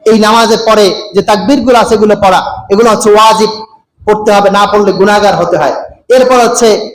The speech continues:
যাদের সামর্থ্য আছে, সুযোগ আছে, তারা কোরবানি করবেন। এরপরে বেশি বেশি করে নফল ইবাদত করা,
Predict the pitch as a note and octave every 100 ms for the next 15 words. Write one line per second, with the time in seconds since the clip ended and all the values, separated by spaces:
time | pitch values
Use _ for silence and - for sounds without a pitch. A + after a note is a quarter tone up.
0 | - G#3+ A3 G#3 F#3 G#3+ A#3+ D4 D4+ C#4
1 | B3 A#3 - B3+ F4 D4+ - F#3+ - -
2 | G#3+ G3 G#3 G#3 G3+ G3 F#3+ F3 E3+ C3+
3 | - _ - A3+ A#3 A3 F#3 G#3 C#4+ B3
4 | G#3+ A#3 A#3 F#3 G3+ G#3+ G3+ F#3 G3 F#3
5 | F3 - D3 A2